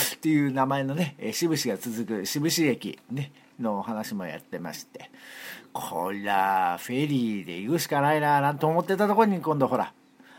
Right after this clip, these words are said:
あの、サンフラワーが最新鋭のせ-、えー、船になったなんてニュースもあったもんですから。でも、今年はね、青森へ行くっていうふうに考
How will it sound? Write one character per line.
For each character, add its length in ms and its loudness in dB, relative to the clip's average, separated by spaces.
あ 160 -2
の、 420 -6
サ 160 0
ン 60 2
フ 160 -2
ラ 160 6
ワ 220 0
ー 40 -20
が 220 -16
最 320 6
新 220 -2
鋭 260 0
の 100 -4
せ-、 160 -4
え 200 -6
ー、 20 -12
船 220 -2
に 60 -4
な 80 -4
っ 60 -10
た 140 -4
な 120 -6
ん 20 -18
て 100 -8
ニ 140 -2
ュ 20 -2
ー 40 -4
ス 100 -8
も 140 -2
あ 40 0
っ 60 -8
た 120 0
も 120 0
ん 60 -2
で 100 -6
す 100 -14
か 120 -14
ら。 100 -16
で 220 0
も、 320 6
今 120 2
年 200 4
は 140 8
ね、 260 4
青 240 4
森 280 0
へ 100 0
行 100 -6
く 120 -2
っ 20 -6
て 240 -8
い 80 -2
う 20 -4
ふ 60 -8
う 40 -4
に 140 -6
考 120 -4